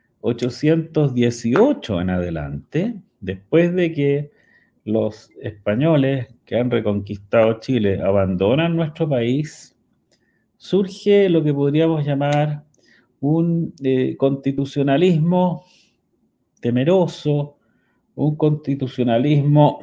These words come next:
que intenta concentrar mucho poder en la figura del Ejecutivo. Y es, sin embargo, la Constitución de mil ochocientos veintiocho la culminación de este primer periodo republicano.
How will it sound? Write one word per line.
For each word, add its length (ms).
que 100
intenta 580
concentrar 840
mucho 340
poder 320
en 140
la 100
figura 480
del 160
Ejecutivo. 720
Y 140
es, 120
sin 160
embargo, 600
la 160
Constitución 720
de 100
mil 400
ochocientos 1000
veintiocho 1000
la 220
culminación 1000
de 140
este 280
primer 460
periodo 400
republicano. 760